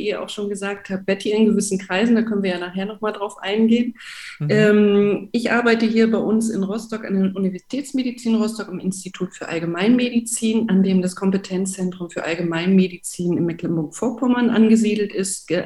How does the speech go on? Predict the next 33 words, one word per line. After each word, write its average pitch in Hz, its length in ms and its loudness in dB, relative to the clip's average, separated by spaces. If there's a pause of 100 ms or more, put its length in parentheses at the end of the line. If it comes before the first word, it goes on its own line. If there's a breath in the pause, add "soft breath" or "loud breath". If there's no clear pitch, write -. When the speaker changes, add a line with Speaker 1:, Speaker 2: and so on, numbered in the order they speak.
Speaker 1:
analog 175 640 0
halt 160 340 -6
auch 151 300 -10 (600 loud breath)
zu - 260 -2
Greifswald. 156 680 0 (520 loud breath)
Und 226 160 6
hier 226 180 6
arbeite 226 340 4
ich - 180 0
schon 202 180 0
seit 185 280 0
zehn 170 280 -4
Jahren. 262 480 0 (220)
Vorher 196 840 -4
war 180 200 -2
ich, 180 240 -10
äh, 165 260 -2
jahrelang 196 480 2
in 165 140 -10
der 160 100 -12
Pflege 247 360 -2
tätig, 220 440 -4
bin 180 160 -2
eigentlich 170 320 -10
ursprünglich 165 420 -4
Krankenschwester 220 920 -2
und 160 120 -6
habe - 140 -10
auch 170 80 -12
noch 170 100 -10
mal 160 140 -4
Pflegemanagement 214 880 2
studiert 185 540 -4